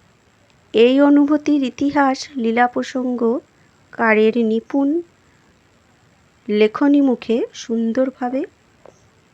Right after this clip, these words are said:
বিবৃত হইয়াছে। বন্ধুরা, ঠাকুরের কথা আজ এ পর্যন্তই। ঠাকুর, মা এবং স্বামীজির চরণে আভূমি লুণ্ঠিত প্রণাম জানিয়ে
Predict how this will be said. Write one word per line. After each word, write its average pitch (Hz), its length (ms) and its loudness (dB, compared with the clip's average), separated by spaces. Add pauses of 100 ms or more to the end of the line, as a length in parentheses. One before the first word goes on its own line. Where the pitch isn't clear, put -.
(220)
বিবৃত 214 540 -4
হইয়াছে। 196 760 -4 (2250)
বন্ধুরা, 247 560 2 (520)
ঠাকুরের 254 520 -2
কথা 269 320 -4
আজ 262 160 -4
এ 233 100 2
পর্যন্তই। 240 840 -2 (1500)
ঠাকুর, 262 540 2
মা 240 360 0
এবং 226 300 -2
স্বামীজির 226 720 -2
চরণে 214 580 -2
আভূমি 226 460 -2
লুণ্ঠিত 220 500 -8
প্রণাম 208 480 -4
জানিয়ে 226 520 -4